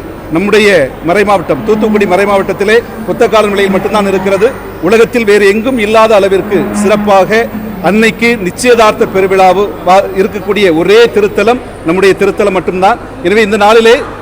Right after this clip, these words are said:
அன்பு மக்கள் நிச்சயதார்த்த பவனியில் கலந்து கொள்கின்ற பொழுது தங்களுடைய வீடுகளில் விளை பொருட்களை காணிக்கையாக கொண்டு வருவதும், ஒரு தாய்க்கு சீர் செய்வது போல பிள்ளைகள் அனைவரும் இணைந்து இந்த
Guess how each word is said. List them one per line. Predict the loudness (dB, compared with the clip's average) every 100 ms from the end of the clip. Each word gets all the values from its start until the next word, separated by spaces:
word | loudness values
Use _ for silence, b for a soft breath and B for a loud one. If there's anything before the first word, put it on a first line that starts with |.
| -6
அன்பு | -4 -2
மக்கள் | -2 2 2 0 -6 -6
நிச்சயதார்த்த | 0 2 2 2 0
பவனியில் | 0 0 -2 -2
கலந்து | -2 0 2
கொள்கின்ற | 2 0 0
பொழுது | 2 2 0 -2 -14 -4
தங்களுடைய | 0 2 4 4 4 4
வீடுகளில் | 2 2 2 0 -2 -6 -14 -10 -2
விளை | 0 0 0
பொருட்களை | -2 -2 -2 0 0 0 0
காணிக்கையாக | 0 0 0 2 2 0
கொண்டு | 0 0
வருவதும், | 0 0 0 -4 -14 -18 -18 -8 -2
ஒரு | 2 2 0 2
தாய்க்கு | 4 4 2 0 2 2 0
சீர் | -2 0
செய்வது | 0 2 2 2
போல | 2 0 -2
பிள்ளைகள் | -2 0 2 2
அனைவரும் | 2 0 0
இணைந்து | 0 0 0 0 -2 -10
இந்த | -4